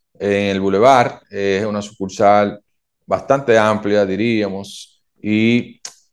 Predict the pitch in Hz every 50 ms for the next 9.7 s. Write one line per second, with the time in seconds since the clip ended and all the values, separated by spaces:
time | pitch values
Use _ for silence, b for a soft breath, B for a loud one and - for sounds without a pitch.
0 | _ _ - 117 117 107 113 120 135 147 147 - - - 135 123 117 120 120 123
1 | 127 123 120 113 - - - - 104 98 101 107 107 123 151 151 113 107 95 87
2 | 92 92 90 90 85 90 92 92 90 87 82 - 92 92 95 92 92 92 90 -
3 | - - _ _ _ _ _ _ _ - 87 - - 98 90 98 92 98 87 87
4 | 90 90 87 90 90 92 92 95 92 90 85 - - 101 95 90 85 82 80 -
5 | - - _ _ _ _ _ _ - - 101 107 107 104 107 113 123 139 143 147
6 | 147 151 143 131 123 - - - _ - 117 120 - - - 147 131 131 - -
7 | - 123 110 - - 123 110 - 120 101 - - 95 92 - - 107 110 113 98
8 | 107 110 117 127 123 104 90 87 85 82 78 71 - 78 80 85 82 80 76 92
9 | 80 76 - - - 82 80 80 - - - - _ _